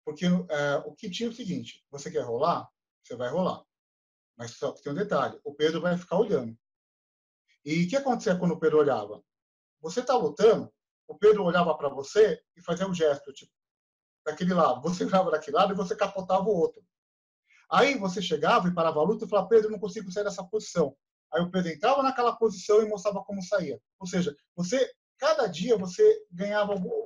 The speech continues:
ganhava um presente, um, como se fosse um mimo, um presente. Cada dia você aprendia alguma coisa a mais. Por exemplo, esse negócio do homem que abre. Ah, porque o Pedro era flexível, porque não sei o quê, não sei o quê.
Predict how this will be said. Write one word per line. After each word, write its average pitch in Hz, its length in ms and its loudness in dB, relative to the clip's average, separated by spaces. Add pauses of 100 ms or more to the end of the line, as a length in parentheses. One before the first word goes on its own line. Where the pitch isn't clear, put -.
(220)
ganhava 202 540 0
um 202 520 -8
presente, 208 460 -2
um, - 460 -20
como 240 120 -12
se 240 120 -16
fosse 269 200 -12
um 277 40 -10
mimo, 220 280 -2
um 170 60 -6
presente. 196 600 -2 (240)
Cada 233 200 4
dia 269 120 0
você 254 160 -4
aprendia 240 260 0
alguma 233 280 2
coisa 220 240 4
a 208 40 -2
mais. 165 420 0 (500)
Por 571 120 -2
exemplo, 185 360 -4
esse 220 180 -2
negócio 214 380 0
do 196 80 2
homem 202 200 0
que 202 120 0
abre. 131 300 0 (600)
Ah, 226 160 2
porque 196 200 -10
o 180 80 -2
Pedro 190 200 2
era 180 160 6
flexível, 190 720 -4
porque 180 200 -6
não 180 120 4
sei 180 180 -6
o 180 40 -4
quê, 185 120 -8
não 185 100 -4
sei 190 140 -10
o 180 60 -12
quê. - 160 -20